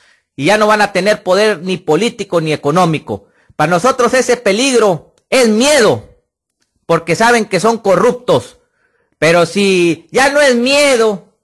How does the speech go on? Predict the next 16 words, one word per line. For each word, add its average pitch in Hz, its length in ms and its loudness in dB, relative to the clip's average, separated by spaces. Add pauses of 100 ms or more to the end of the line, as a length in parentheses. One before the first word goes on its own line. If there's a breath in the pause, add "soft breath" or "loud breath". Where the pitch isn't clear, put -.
(100)
ya 262 160 0
no 269 80 0
es 254 100 0
un 254 140 -2
peligro 240 480 0
para 202 240 2
México, 196 760 -4 (720)
porque 175 880 -2
agarré 196 480 2
la 262 320 4
onda, 220 440 -2 (100)
son 226 180 -2
cosas 247 440 0
distintas, 202 720 -2
muchacho 190 460 -2
cabrón. 180 540 0